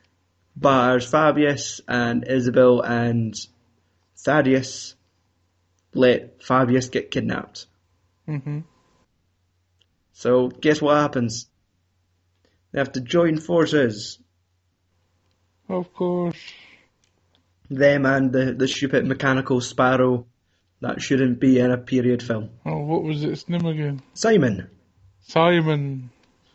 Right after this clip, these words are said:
Speaker 1: Mm-hmm.
Speaker 2: That's obviously a fucking hark back to,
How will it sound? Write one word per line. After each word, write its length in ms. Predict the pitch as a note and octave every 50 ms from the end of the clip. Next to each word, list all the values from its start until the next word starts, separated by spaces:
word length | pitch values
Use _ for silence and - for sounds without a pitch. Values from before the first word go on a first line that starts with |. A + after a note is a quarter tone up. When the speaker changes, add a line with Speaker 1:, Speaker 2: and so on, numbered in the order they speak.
| _ _ _ -
Speaker 1:
Mm-hmm. 260 | C#3+ C3+ C3 A#2 A#2
Speaker 2:
That's 260 | C#3+ E3 E3+ D#3 -
obviously 580 | F3 E3+ D#3 D#3+ D#3+ C#3+ - - D#3 D3+ D3+ D3
a 80 | D3 C#3
fucking 640 | - D#3+ D3+ - - D#3 D3 D3 D3 C#3+ C#3+ C3+ C3+ _ _ _ _ _ _ _ _ _ _ _ _ _ _ _ _ -
hark 360 | D#3 D3+ D3 C#3+ - - _
back 300 | D#3 D3 C#3+ - D3 -
to, 80 | -